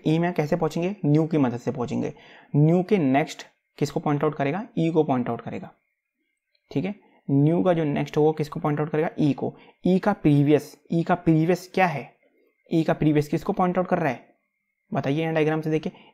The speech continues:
ई का जो प्रीवियस है वो नीचे वाली लाइन जा रही है ना, ये फ़ोर वाली, ठीक है, इस, ये किसको पॉइंट आउट कर रहा है, न्यू को पॉइंट आउट कर रहा है। तो मैंने यही लिखा है न्यू का नेक्स्ट मतलब ई, ई का प्रीवियस में किसको पॉइंट आउट करना चाहिए, न्यू को पॉइंट आउट करना चाहिए, तो वही यहाँ पर मैंने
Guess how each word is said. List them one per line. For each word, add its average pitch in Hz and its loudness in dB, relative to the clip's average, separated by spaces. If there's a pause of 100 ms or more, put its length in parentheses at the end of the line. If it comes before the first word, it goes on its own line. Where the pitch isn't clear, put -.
(120)
ई 180 4
का 180 2
जो 180 0
प्रीवियस 143 2
है 131 -2
वो 139 0
नीचे 143 0
वाली 147 0
लाइन 147 -2
जा 143 0
रही 139 -2
है 139 0
ना, 160 -2
ये 196 -2 (400)
फ़ोर 147 6
वाली, 143 2 (520)
ठीक 151 2
है, 143 0
इस, - -4
ये 156 2
किसको 160 -4
पॉइंट 185 0
आउट 185 -2
कर 185 0
रहा 143 0
है, 131 -2
न्यू 139 4
को 139 -2
पॉइंट 123 -2
आउट 120 -4
कर 120 -8
रहा - -8
है। - -12
तो 143 -2
मैंने 143 2
यही 135 2
लिखा 135 -2
है 180 -4 (920)
न्यू 147 4
का 185 2
नेक्स्ट 143 -2
मतलब 135 -2
ई, 156 2 (340)
ई 170 4
का 165 2
प्रीवियस 143 2 (260)
में 156 0
किसको 156 -6
पॉइंट 156 0
आउट 151 -2
करना 151 -2
चाहिए, 196 -4
न्यू 151 2
को 131 -2
पॉइंट 117 -4
आउट 113 -6
करना 113 -8
चाहिए, 135 -10
तो 156 -8
वही 135 0
यहाँ 127 -2
पर - -4 (360)
मैंने 143 -2